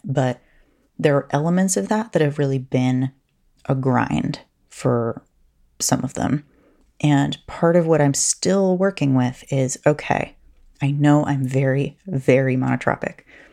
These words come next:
I know that my brain wants to have longer periods of time to focus on one project. How do I make space for that and still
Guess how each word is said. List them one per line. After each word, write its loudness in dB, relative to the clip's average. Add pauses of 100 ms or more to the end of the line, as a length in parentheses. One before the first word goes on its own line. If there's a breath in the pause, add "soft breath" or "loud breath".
(380 loud breath)
I 2
know 2
that -6
my 0
brain 0 (420)
wants 0
to -6
have -2
longer 0
periods -4
of -12
time 0
to -2
focus -2
on 0
one -2
project. -8 (160)
How -2
do 0
I 2
make 0
space 0
for -6
that -2 (280)
and 2
still -2